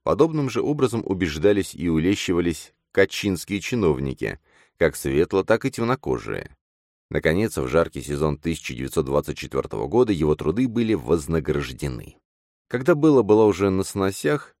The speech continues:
в Качин явился настоящий, полноправный член специальной ленинской труппы,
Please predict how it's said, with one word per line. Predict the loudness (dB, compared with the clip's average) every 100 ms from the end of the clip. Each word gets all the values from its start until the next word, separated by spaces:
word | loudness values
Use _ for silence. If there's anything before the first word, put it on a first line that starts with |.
| _
в | -4
Качин | 2 2 0 -4
явился | -4 -4 -2 -2 0
настоящий, | 0 0 0 2 2 4 2 2 -4 -12 -14 -4
полноправный | 4 6 6 4 6 6 4
член | 0 2 4 4
специальной | 0 -2 -2 2 4 6 4 2
ленинской | 2 2 2 0 -2 -2
труппы, | 0 0 2 4 4